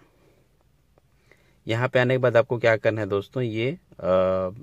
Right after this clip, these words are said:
इसको on कर लेना है स्क्रीन पिनिंग को, और उसके नीचे जो ऑप-, ऑप्शन है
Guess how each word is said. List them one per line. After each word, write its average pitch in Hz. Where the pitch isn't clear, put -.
इसको 95
on 110
कर 123
लेना 117
है 143
स्क्रीन 113
पिनिंग 101
को, -
और 92
उसके 120
नीचे 110
जो 120
ऑप-, -
ऑप्शन 117
है 131